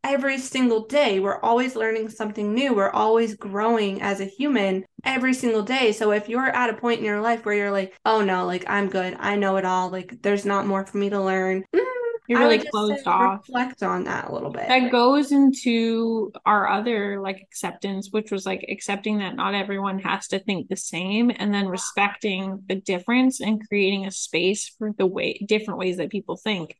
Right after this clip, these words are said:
Speaker 1: Mm-hmm.
Speaker 2: And that is really important because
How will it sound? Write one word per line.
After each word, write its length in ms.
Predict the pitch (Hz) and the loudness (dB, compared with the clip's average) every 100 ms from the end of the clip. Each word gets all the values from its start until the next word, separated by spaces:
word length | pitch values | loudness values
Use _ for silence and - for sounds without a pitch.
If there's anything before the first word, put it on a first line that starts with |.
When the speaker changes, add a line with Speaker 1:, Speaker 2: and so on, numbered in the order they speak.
| - | -12
Speaker 1:
Mm-hmm. 360 | 208 208 214 214 | -6 -4 -4 -2
Speaker 2:
And 140 | 220 226 | -2 0
that 400 | 214 214 208 - | 2 2 2 2
is 200 | 220 214 | -2 2
really 280 | 214 247 277 | 2 6 6
important 640 | 233 226 220 - 208 208 | 4 4 2 2 2 2
because 800 | 214 214 220 208 202 196 208 - | 0 0 0 0 -2 -4 -6 -14